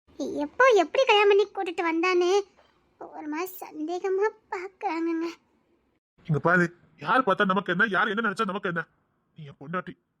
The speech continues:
Speaker 2: அது எந்த சந்தேகமும் இல்லையே. இங்க பாரு, மத்தவங்க நினைச்சு எதுவும் வருத்தப்படக்கூடாது. அழகி இந்த செல்வாவோட பொண்டாட்டி, இந்த செல்வாவோட பொண்டாட்டி, புரியுதா? யாருக்கும் என் பொண்டாட்டி இவ தானே நிரூபிக்கணுங்கிற அவசியம் எனக்கு இல்ல. என் பொண்டாட்டி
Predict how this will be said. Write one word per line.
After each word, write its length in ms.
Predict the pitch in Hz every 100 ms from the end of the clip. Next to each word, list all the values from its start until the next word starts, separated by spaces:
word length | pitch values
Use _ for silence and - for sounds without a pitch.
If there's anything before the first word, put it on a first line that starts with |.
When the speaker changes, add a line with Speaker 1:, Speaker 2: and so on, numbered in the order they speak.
| _
Speaker 2:
அது 160 | 143 180
எந்த 100 | 196
சந்தேகமும் 260 | 208 220 226
இல்லையே. 200 | 202 180 - _ _
இங்க 140 | - 160
பாரு, 160 | 170 180 180 _ -
மத்தவங்க 320 | 165 190 185
நினைச்சு 180 | 180 180
எதுவும் 120 | 196 185
வருத்தப்படக்கூடாது. 440 | 185 180 170 170 - _ _ _ -
அழகி 280 | 151 156 175
இந்த 100 | 156 143
செல்வாவோட 280 | 175 160 165
பொண்டாட்டி, 280 | 175 190 - _ _ _ _ _ 160
இந்த 120 | 143 214
செல்வாவோட 340 | 220 233 214 226
பொண்டாட்டி, 260 | 233 202 -
புரியுதா? 280 | 208 247 240 - _ _ _ _ _ 196
யாருக்கும் 400 | 202 214 202 214
என் 100 | 196
பொண்டாட்டி 280 | 202 214 220
இவ 100 | 208
தானே 140 | 202 214
நிரூபிக்கணுங்கிற 440 | 214 190 220 202
அவசியம் 300 | 190 190 220
எனக்கு 200 | 196 202
இல்ல. 100 | 208 220 _ _ _ _
என் 220 | 165 175 -
பொண்டாட்டி 320 | 170 170 208